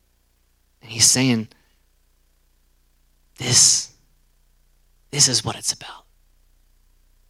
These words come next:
This is what I have available for you. This, this is what your life can be with me. You can live free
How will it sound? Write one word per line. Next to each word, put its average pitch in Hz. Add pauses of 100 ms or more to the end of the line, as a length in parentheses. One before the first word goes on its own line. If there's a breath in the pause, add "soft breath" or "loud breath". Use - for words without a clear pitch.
(640)
This 156
is 123
what 123
I 117
have 117
available 113
for -
you. 104
This, 139
this 156
is 113
what 123
your 117
life 113
can 113
be 131
with 110
me. 123
You 117
can 113
live 135
free 139